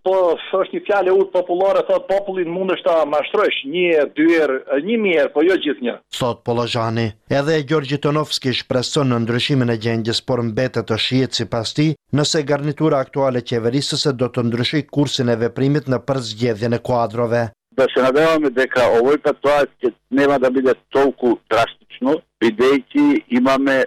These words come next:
Speaker 3: jedan nov ambijent.
Speaker 2: Të shpresojmë se kjo gjendje mund të ndryshoj, apo se nuk do të jetë e shprehur në mënyrë drastike, pasi kemi një ambient të ri. Kemi paralajmërime për vendosje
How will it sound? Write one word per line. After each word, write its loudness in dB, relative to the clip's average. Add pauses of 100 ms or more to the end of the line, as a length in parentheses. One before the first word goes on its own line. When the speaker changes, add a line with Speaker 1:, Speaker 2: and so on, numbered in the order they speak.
(140)
Speaker 3:
jedan 0
nov 2
ambijent. -2 (180)
Speaker 2:
Të 0
shpresojmë -2
se -2
kjo 0
gjendje 0
mund 2
të 0
ndryshoj, 0 (120)
apo -2
se -2
nuk 0
do 0
të -2
jetë -2
e -2
shprehur -2
në 2
mënyrë 0
drastike, -2
pasi -2
kemi 0
një 2
ambient -2
të 2
ri. 0 (320)
Kemi -2
paralajmërime 0
për -2
vendosje -2